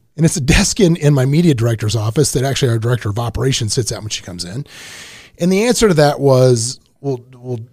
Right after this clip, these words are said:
I said, "That's the director of operations desk. She, when she comes in, this is where she sits." And he's like, "Oh, she's never here." And it got me to thinking.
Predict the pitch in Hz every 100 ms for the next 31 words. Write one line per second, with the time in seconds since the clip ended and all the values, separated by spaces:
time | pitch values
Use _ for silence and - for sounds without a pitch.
0 | - 123 123 143 135 156 120 131 123 117
1 | 131 311 330 107 98 - 123 127 - -
2 | 127 123 220 113 113 113 127 247 - 120
3 | 123 120 202 165 202 185 156 107 160 76
4 | - _ _ _ _ _ _ - 196 240
5 | 285 277 226 160 120 101 -